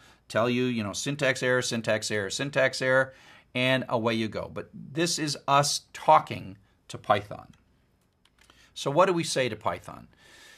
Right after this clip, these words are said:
You can almost think of this as like writing an essay, where you start,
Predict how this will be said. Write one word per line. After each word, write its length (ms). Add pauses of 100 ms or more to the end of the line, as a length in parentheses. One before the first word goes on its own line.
(880)
You 100
can 100
almost 400
think 180
of 80
this 200
as 120
like 220
writing 360
an 120
essay, 500
where 180
you 120
start, 540